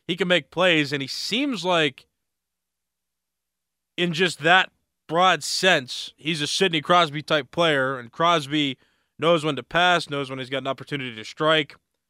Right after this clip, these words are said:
always around to play on offense, and can make scoring plays happen. And so you might think, okay, you know, this could be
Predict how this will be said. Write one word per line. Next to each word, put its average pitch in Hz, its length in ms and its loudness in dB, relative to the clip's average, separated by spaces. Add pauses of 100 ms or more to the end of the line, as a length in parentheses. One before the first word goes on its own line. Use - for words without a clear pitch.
(560)
always 160 400 2
around 151 220 2
to 120 60 -10
play 151 220 0
on 135 180 0
offense, 151 680 -2 (100)
and 135 440 -8
can 139 120 -10
make 143 200 -4
scoring 143 360 -6
plays 131 300 -6
happen. 147 440 -2 (1900)
And 160 160 -2
so - 80 0
you 175 140 4
might 185 200 2
think, 190 240 0
okay, 185 380 2
you 165 160 -4
know, 160 140 0
this 147 260 -6
could 180 260 -4
be 143 420 -2